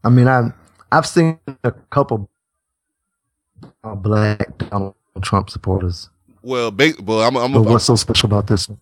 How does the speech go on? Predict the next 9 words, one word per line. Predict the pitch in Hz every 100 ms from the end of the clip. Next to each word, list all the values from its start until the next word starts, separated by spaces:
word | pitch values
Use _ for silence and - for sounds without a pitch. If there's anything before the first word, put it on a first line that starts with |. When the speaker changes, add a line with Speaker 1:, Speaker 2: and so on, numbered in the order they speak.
| _ _
Speaker 2:
no, | 98 98
basically, | 101 143 147 127
I'm | 117 113
a, | 107 110 - - - 160 -
<laughs> | - - - - _
I'm | 113 117
a, | 110
I'm | 107
a, | 113